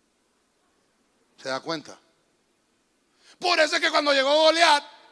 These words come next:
vamos a ver, mándenme a uno. Se levantaba aquel hombrón, ¿va? ¡Pum! ¡Pum! ¡Vaya!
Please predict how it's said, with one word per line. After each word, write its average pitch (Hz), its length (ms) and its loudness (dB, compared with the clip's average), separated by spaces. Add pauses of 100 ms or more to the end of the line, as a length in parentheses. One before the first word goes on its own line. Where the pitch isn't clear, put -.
(520)
vamos 392 220 -4
a 370 80 4
ver, 381 320 4 (1400)
mándenme 349 420 -4
a 339 80 2
uno. 339 520 -2 (560)
Se 226 160 -4
levantaba 180 340 -2
aquel 226 180 -4
hombrón, 208 400 -4
¿va? 160 140 -18 (1040)
¡Pum! 165 340 -2 (1040)
¡Pum! 156 520 0 (320)
¡Vaya! 311 720 8